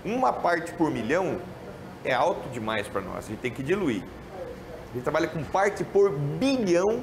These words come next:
e parte por trilhão. Então imagina uma praia de cento e cinquenta quilômetros e uma lente de contato perdida. Numa praia de cento e cinquenta quilômetros, você tem que achar a lente de contato. É isso que a gente acha aqui.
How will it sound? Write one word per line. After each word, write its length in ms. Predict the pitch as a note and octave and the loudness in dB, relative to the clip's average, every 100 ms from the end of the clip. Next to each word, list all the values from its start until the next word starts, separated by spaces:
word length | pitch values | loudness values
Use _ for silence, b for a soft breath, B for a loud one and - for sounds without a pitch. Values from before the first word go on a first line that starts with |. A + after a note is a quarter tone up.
| - | -2
e 100 | F3+ | -4
parte 360 | - G3 G#3 - | 0 0 0 2
por 220 | G3 G#3+ G#3+ - | 4 4 2 -8
trilhão. 520 | - C#4+ C#4+ F#3 D3 A2+ - - - - - - - - | 0 2 4 4 4 2 -6 -12 -16 -16 -12 -6 -6 -2
Então 140 | - G3+ | 2 4
imagina 500 | A#3 G#3+ B2 F#3 A#3 | 4 2 2 2 2
uma 160 | A3 | 2
praia 380 | F3+ F3 D#3 D3 | 2 2 4 4
de 80 | B2 | 2
cento 240 | - A3+ | 0 0
e 20 | B3 | 2
cinquenta 420 | A3+ G3 F#3 F3+ | 0 0 0 0
quilômetros 460 | - B2 F#3+ G#3+ | 2 4 4 2
e 40 | C#3 | 0
uma 140 | F3 | 2
lente 300 | F3+ D#3+ F3 | 2 2 0
de 80 | F3 | -4
contato 500 | F3+ F#3+ - D3 C#3+ | 0 0 2 0 2
perdida. 480 | F#3 E3+ A2+ A2 F2+ - - - - - | 2 2 2 -4 -6 -10 -14 -16 -14 -4
Numa 140 | B2 | -2
praia 340 | B2+ - B2 C3+ | -2 0 0 0
de 60 | |
cento 260 | - - E3 | -2 -4 -4
e 40 | |
cinquenta 460 | - F#3+ F3+ B2+ C3+ | -4 -4 -2 -2 -2
quilômetros, 480 | B2 C#3 F#2 - - | -2 -2 -2 -6 -6
você 80 | G#2+ | -6
tem 220 | - G#2+ | -4 -4
que 80 | A#2 | -4
achar 220 | A2+ A#2+ | -2 -2
a 20 | |
lente 180 | G2+ G2+ | -2 -6
de 80 | - | -6
contato. 380 | A#2+ - F2 - B B - | -6 -6 -8 -8 B B 0
É 80 | |
isso 200 | C3+ A#2+ | 0 0
que 80 | - | -2
a 40 | A#2 | -4
gente 240 | A#2 - | -4 -2
acha 180 | A#2+ - | -2 -4
aqui. 160 | - | -10